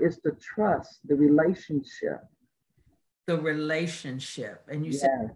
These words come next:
Speaker 2: relationship. You did your due diligence. You put, you engrafted his word in your heart, and, uh, it's knowing him, spending time with him, like you said. And you said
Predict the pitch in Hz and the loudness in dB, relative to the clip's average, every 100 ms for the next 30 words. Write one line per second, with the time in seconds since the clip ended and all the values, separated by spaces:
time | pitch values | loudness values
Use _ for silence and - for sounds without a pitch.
0 | _ _ 147 143 165 - 147 139 151 - | _ _ -10 -6 -6 -8 -12 -10 -12 -12
1 | _ _ 170 147 175 196 214 170 190 170 | _ _ -10 -4 -4 -4 -6 -6 -6 -6
2 | 175 185 180 170 175 - 143 - 220 - | -6 -6 -8 -10 -14 -12 -12 -8 -8 -10
3 | - - 175 160 143 139 160 185 202 - | -18 -8 -4 -2 -4 -2 2 4 2 -2
4 | 190 180 170 _ _ - 185 151 156 175 | -10 -10 -12 _ _ -8 -6 -4 -4 -2
5 | 185 180 180 - 170 151 139 131 - 196 | -2 -4 -6 -8 -6 -6 -6 -10 -6 0
6 | 185 226 233 - _ _ _ _ _ _ | 0 0 -6 -16 _ _ _ _ _ _
7 | _ _ _ - 175 165 151 151 147 135 | _ _ _ -10 -6 -4 -6 -8 -8 -10
8 | _ - 156 143 131 - - 156 - - | _ -12 -8 -6 -8 -12 -10 -8 -8 -10
9 | 151 160 175 180 170 175 170 - - 180 | -8 -8 -8 -6 -6 -6 -8 -12 -12 -8
10 | 170 160 165 160 160 151 147 151 151 143 | -6 -8 -10 -10 -10 -12 -12 -12 -8 -10
11 | - 147 - 165 147 - _ _ - 190 | -10 -16 -12 -10 -8 -12 _ _ -10 -8
12 | 196 - 262 233 208 170 | -8 -8 -6 -6 -6 -12